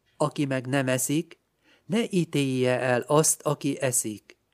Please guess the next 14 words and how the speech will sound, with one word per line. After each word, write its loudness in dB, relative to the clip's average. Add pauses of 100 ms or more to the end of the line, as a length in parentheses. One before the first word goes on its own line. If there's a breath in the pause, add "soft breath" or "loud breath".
(840 soft breath)
Hiszen 0
Isten 0
azért 4
a 6
magáénak 2
tekinti. -8 (1160)
Ki 0
vagy 0
te, -6 (520 loud breath)
hogy -6
más -2
szolgája 2
fölött 0
bíráskodol? -2